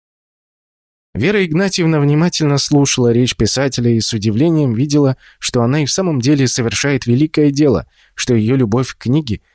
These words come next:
это вовсе не секретное личное чувство, это действительно большое, полезное и важное явление. Вплотную к ней придвинулось незамечаемое ею до сих пор ее общественное значение.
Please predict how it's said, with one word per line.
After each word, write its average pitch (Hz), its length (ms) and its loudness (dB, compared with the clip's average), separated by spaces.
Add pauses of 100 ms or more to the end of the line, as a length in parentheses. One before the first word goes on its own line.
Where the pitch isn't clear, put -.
(120)
это 101 220 -2
вовсе 139 320 -2
не 165 140 0
секретное 180 580 -2
личное 170 460 0
чувство, - 460 -4 (340)
это 107 300 -2 (160)
действительно 123 880 0
большое, 101 600 0
полезное 143 680 -2 (220)
и 117 80 0
важное 98 460 -2
явление. 110 500 -4 (500)
Вплотную 120 580 0
к - 80 -6
ней 135 220 0
придвинулось 123 680 0
незамечаемое 147 760 0
ею 104 340 2
до 98 120 0
сих - 260 -6
пор 123 200 0
ее 107 260 2
общественное 95 800 0
значение. 104 800 -4